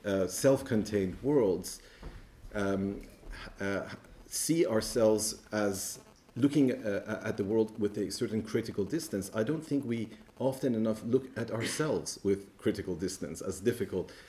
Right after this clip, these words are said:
uh, as that may be. So I decided that in writing this book, in trying to convey the message of human rights and its relevance to the public, uh, that I would, uh, indulge in something which I know very well from my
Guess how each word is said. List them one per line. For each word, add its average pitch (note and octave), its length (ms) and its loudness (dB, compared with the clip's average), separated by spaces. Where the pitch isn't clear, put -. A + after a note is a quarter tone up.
uh, F#2+ 160 0
as G#2 180 -2
that F#2+ 180 0
may G2 160 -2
be. D#2 240 -4
So E3+ 320 4
I D#3 100 6
decided F3+ 520 4
that C#3 160 4
in C3 260 8
writing E3 380 4
this B2+ 200 2
book, A2+ 300 2
in B2 140 2
trying D#3+ 240 -2
to E3 100 -4
convey A#2+ 480 2
the A2 140 2
message A2+ 500 0
of G#2 140 -4
human G#2 340 0
rights F#2+ 340 -2
and G#2 80 -4
its F#2+ 220 -2
relevance F#2+ 720 0
to - 160 -4
the F2 100 -2
public, D#2 540 -6
uh, B2 140 4
that C3 320 2
I C#3+ 140 0
would, E3 320 0
uh, G#2 320 0
indulge G#2+ 720 2
in F#2+ 500 0
something F#2+ 540 -2
which F#2 180 -4
I G2 100 -4
know F2 140 -2
very F#2 320 0
well E2 240 -4
from F2+ 220 -6
my D#2+ 160 -6